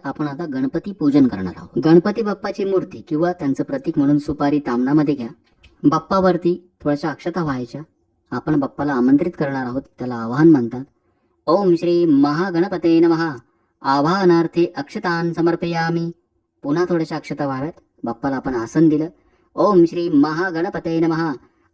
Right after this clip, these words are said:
आसनार्थे अक्षतान समर्पयामी." बाप्पाच्या मूर्तीवरती चार पळी शुद्ध जल व्हायचं. "ओम श्री महागणपते नमः, पादयोः पाद्यं समर्पयामी, अर्घ्यं समर्पयामी, आचमनीयं समर्पयामी,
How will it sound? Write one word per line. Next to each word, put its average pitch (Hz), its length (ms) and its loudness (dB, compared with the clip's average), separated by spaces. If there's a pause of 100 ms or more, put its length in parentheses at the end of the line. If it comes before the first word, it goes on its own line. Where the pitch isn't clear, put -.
आसनार्थे 165 840 0
अक्षतान 170 520 0
समर्पयामी." 165 840 0 (360)
बाप्पाच्या 190 420 -2
मूर्तीवरती 185 760 -2 (200)
चार 175 220 -2
पळी 180 220 2
शुद्ध 147 240 -6
जल 185 160 2
व्हायचं. 160 340 -2 (600)
"ओम 170 380 4
श्री 170 240 -2
महागणपते 165 840 -2
नमः, 165 360 0 (500)
पादयोः 156 420 0
पाद्यं 170 640 4
समर्पयामी, 170 840 2 (500)
अर्घ्यं 175 460 0
समर्पयामी, 170 880 0 (460)
आचमनीयं 165 720 4
समर्पयामी, 165 800 0